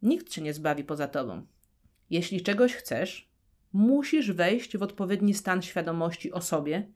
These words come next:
i działać z jego poziomu, a nie prosić i błagać na zewnątrz, żeby ktoś odpowiedział na twoje modlitwy. Modlitwa do Boga na zewnątrz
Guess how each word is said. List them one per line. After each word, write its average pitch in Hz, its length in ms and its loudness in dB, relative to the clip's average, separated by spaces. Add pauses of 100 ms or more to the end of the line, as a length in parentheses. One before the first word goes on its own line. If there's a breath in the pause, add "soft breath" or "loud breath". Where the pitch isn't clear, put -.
(520 loud breath)
i 214 100 2
działać 233 380 4
z 208 40 0
jego 214 200 2
poziomu, 196 540 0 (480)
a 196 100 2
nie 208 380 4 (100)
prosić 190 500 2
i 160 60 -2
błagać 175 500 4
na 156 120 -2
zewnątrz, 160 400 0
żeby 160 200 -4
ktoś 214 320 0
odpowiedział 208 540 0
na 175 140 2
twoje 175 280 0
modlitwy. 156 520 -4 (880 soft breath)
Modlitwa 233 460 4
do 233 100 6
Boga 190 240 0
na 160 140 2
zewnątrz 156 640 -4